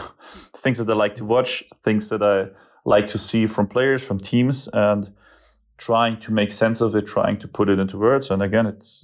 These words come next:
uh, it's sometimes embarrassing and funny how long it took to put it into the right words and, uh, in simple words, but the core belief in terms of how I feel about the game and how I feel about how a game of football should look and the team should look and the player should look is, uh,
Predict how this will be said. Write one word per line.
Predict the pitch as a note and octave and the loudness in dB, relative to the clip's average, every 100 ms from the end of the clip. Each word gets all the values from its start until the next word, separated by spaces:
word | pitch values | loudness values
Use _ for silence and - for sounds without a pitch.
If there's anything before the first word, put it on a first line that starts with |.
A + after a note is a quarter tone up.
| - | -2
uh, | G#2 | -2
it's | G#2 | -4
sometimes | - G2+ G2+ G#2 G2 G2 _ _ - | -4 -2 0 0 -4 -12 _ _ -14
embarrassing | G#2+ G#2+ A#2 - A2+ G2+ | -4 0 0 -2 -2 -2
and | F#2+ | 0
funny | A2+ A2+ | 0 0
how | G2+ G2+ | 0 0
long | G2+ G#2 | 2 0
it | G#2 - | 0 -4
took | A2 | -6
to | - | -6
put | - G#2+ | -2 2
it | G#2 | 2
into | G2 G2 | 0 -2
the | G2 | 0
right | G2 G#2 | 2 2
words | G2+ A#2 B2 | 0 -2 -2
and, | G#2 G2 | -4 -4
uh, | G2 - | -6 -6
in | G2 G2 | -6 -6
simple | - G#2+ A#2 | -4 -2 0
words, | A2+ A2+ | 0 -2
but | A2+ G2 G2 _ _ - - - - _ _ _ | -6 -14 -14 _ _ -20 -20 -20 -20 _ _ _
the | - | -8
core | - G#2+ | 0 0
belief | G#2 G2+ G#2+ C#3 D#3 - - | 2 0 0 0 -2 -8 -4
in | G2+ | 0
terms | G#2 G2+ | 0 2
of | G2+ - | 0 -2
how | G#2+ | 0
I | G#2 | 0
feel | G2 - C3 D#3 | 0 -2 0 2
about | A2 G2+ G2 | 0 0 -2
the | G#2 | -4
game | F#2 G#2 G#2 | -4 -6 -6
and | G2+ | -6
how | G2+ G2+ | -2 -2
I | G2 | -2
feel | - G#2 G2+ | -4 -2 0
about | F#2+ G2 G2 F#2+ _ _ _ _ _ _ - | 2 2 0 -2 _ _ _ _ _ _ -8
how | A#2 | -2
a | G#2 | 0
game | G#2+ G#2+ | 2 0
of | G#2 | 0
football | A#2+ - B2 | -2 2 2
should | A#2 - | 2 -2
look | G2+ F#2+ G2 | 2 2 0
and | F#2+ | -4
the | |
team | F#2+ C3 | 0 0
should | C3 - | 0 0
look | G2+ G2 G2 - | 2 0 -2 -6
and | G2 G2 | -2 0
the | G2 | -2
player | G2 - A#2 C3+ | -2 0 0 0
should | A2 | -2
look | G2 F#2+ F#2+ | 0 0 0
is, | G2+ F#2 F#2 | -6 -4 0
uh, | G2 F#2+ | 2 2